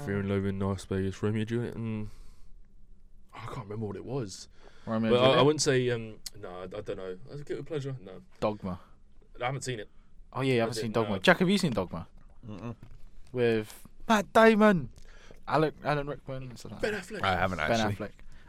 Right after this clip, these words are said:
Speaker 2: Old, old ninety. Is it ninety-nine? Two thousand.
Speaker 1: Two thousand.
Speaker 2: Two thousand. Um, but yeah, what have you guys got? Guilty
Speaker 1: I haven't,
Speaker 2: pleasures.
Speaker 1: haven't got any
Speaker 3: Guilty pleasure.
Speaker 1: really any guilty pleasures. I, probably High School Musical, I'd say.
Speaker 2: Yeah.
Speaker 3: I go
Speaker 1: 'Cause
Speaker 3: with, um, Dinosaur.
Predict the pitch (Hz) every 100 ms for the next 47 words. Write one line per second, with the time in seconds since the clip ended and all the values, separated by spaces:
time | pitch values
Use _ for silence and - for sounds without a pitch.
0 | - 135 104 90 - - - - 127 107
1 | 113 113 113 113 107 117 147 165 190 220
2 | 226 - 143 110 - - - - 110 92
3 | 101 - - - - - 80 80 - -
4 | - - - - 92 90 90 - - -
5 | 120 117 123 113 110 101 98 92 - -
6 | - - - - 127 101 107 156 165 -
7 | 170 147 139 135 131 120 110 - - -
8 | 117 107 98 - 110 95 - 107 98 92
9 | 98 120 - - 123 101 101 101 101 98
10 | 104 104 98 110 107 - 90 87 - -
11 | - - 120 117 104 104 - 98 95 92
12 | - 95 92 92 90